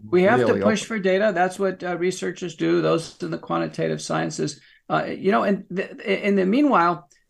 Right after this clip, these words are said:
Speaker 1: uh, there's a new discipline, uh, developing, Steve, and it's the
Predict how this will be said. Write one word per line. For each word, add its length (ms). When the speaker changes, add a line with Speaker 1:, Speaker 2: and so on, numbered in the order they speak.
Speaker 1:
uh, 160
there's 300
a 80
new 400
discipline, 800
uh, 200
developing, 760
Steve, 420
and 100
it's 200
the 220